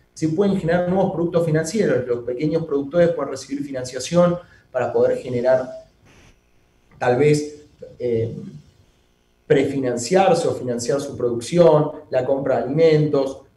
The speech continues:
Todo este resguardo de datos genera seguridad para que haya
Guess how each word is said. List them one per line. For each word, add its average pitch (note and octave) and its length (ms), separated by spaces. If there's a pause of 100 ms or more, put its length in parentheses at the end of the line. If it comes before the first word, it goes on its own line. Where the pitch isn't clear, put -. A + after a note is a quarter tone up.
Todo G#3+ 180
este D#3+ 220
resguardo E3 580
de C#3 100
datos C3 440 (140)
genera E3+ 1400 (380)
seguridad D#3+ 800
para D3 220
que D#3 80
haya F3+ 520